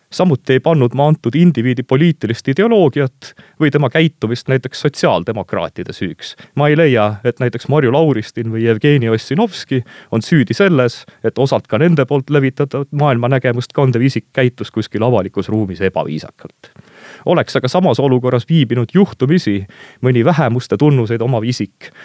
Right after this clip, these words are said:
ning oleks olnud võimalik kas või kaudse seose loomine kraakleja või ükskõik millise parem ideoloogiga nende vahel, oleks antud juhtum võib-olla leidnud pikka analüüsi ja hukkamõistu ajakirjandusest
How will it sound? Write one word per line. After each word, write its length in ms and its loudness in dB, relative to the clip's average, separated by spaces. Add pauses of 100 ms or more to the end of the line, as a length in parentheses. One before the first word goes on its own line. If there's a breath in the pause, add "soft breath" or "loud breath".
(120)
ning 180 2
oleks 260 0
olnud 220 2
võimalik 380 2
kas 180 -2
või 100 -2
kaudse 400 0
seose 360 2
loomine 380 0
kraakleja 720 -2
või 140 -4
ükskõik 340 -2
millise 420 -2 (340 loud breath)
parem 320 2
ideoloogiga 920 0 (300 loud breath)
nende 260 2
vahel, 340 2 (120)
oleks 260 0
antud 280 0
juhtum 420 0
võib-olla 340 0
leidnud 400 -2
pikka 400 -4
analüüsi 460 0
ja 60 -4
hukkamõistu 880 -2
ajakirjandusest 1000 -2